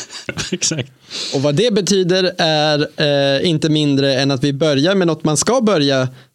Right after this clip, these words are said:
Speaker 2: eh, såna här fina högtider med, nämligen tacksamhet.
Speaker 1: Mm.
Speaker 2: Och vilka är vi tacksamma mot? Jo, vi är tacksamma mot de som har hjälpt oss att göra den här podden förstås.
Speaker 1: Precis.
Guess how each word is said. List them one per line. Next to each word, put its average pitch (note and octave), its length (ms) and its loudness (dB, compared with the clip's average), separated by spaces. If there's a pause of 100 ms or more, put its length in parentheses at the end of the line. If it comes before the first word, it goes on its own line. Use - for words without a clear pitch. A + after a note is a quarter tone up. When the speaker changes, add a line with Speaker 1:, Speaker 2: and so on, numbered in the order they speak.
(120)
Speaker 2:
eh, B2+ 240 0
såna C3 260 0
här A#2+ 240 0
fina A#2+ 280 0
högtider A#2 400 -2
med, A2 200 -4
nämligen A#2+ 480 0
tacksamhet. D3+ 800 -2 (180)
Speaker 1:
Mm. D#3+ 120 0
Speaker 2:
Och C#3 60 0
vilka C#3+ 240 0
är D3+ 40 0
vi D3+ 120 0
tacksamma E3+ 440 0
mot? B2 340 -2 (1000)
Jo, B2 100 -2
vi A#2 120 -6
är A2+ 40 -4
tacksamma B2+ 440 -2
mot A#2+ 160 -2
de B2 140 -2
som B2 140 0
har A#2+ 60 0
hjälpt B2+ 320 -2
oss A2 100 -4
att A#2 60 -4
göra A#2 240 0
den A2+ 140 0
här A2 80 -2
podden F3 400 -4
förstås. - 420 -4 (240)
Speaker 1:
Precis. A#2+ 420 -8